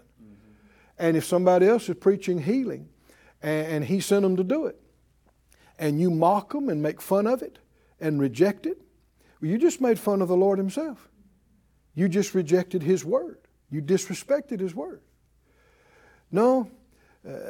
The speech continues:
Speaker 2: a-, at the very least, if you're not sure, be quiet. <laughs> Right? Keep your mouth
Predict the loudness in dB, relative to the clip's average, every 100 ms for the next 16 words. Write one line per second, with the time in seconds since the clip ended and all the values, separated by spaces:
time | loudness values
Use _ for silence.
0 | -12 -16 -20 _ _ -8 -4 -6 -2 0
1 | 2 2 4 2 0 -10 -14 -20 _ _
2 | _ -4 -2 2 2 2 0 0 0 0
3 | -4 -10 _ _ _ _ _ _ -20 _
4 | 0 0 2 2 2 0 -6 _ -20 -18
5 | -16 -14 -16 -16 -14 -14 -12 6 8 8
6 | 4 -4 -18 0 6 8 8 6 6 6
7 | 6 6 2